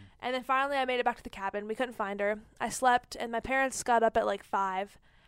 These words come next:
and went to go look for her. And they, there's a,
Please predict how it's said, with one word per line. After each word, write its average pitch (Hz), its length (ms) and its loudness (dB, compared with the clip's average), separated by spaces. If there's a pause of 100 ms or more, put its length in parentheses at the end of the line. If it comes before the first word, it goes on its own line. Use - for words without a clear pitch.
(160)
and 226 240 -4
went 220 240 -4
to - 80 -10
go 214 320 2
look 233 220 2
for 233 140 -4
her. - 300 -8 (500)
And 226 500 -2
they, 233 120 4 (160)
there's 254 220 10
a, - 60 0